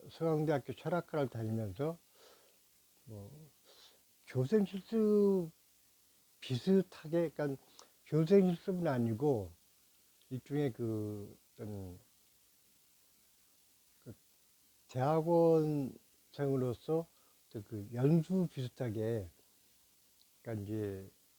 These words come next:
그 우리 학교에 나오셨는데, 어, 그 수-,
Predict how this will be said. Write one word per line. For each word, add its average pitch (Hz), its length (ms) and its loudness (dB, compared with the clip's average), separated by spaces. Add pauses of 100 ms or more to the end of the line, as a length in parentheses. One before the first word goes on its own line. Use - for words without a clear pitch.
(1160)
그 113 200 -8
우리 120 200 0
학교에 131 720 2 (600)
나오셨는데, 117 1000 -4 (1000)
어, 98 260 -12
그 113 100 -8
수-, 117 160 -12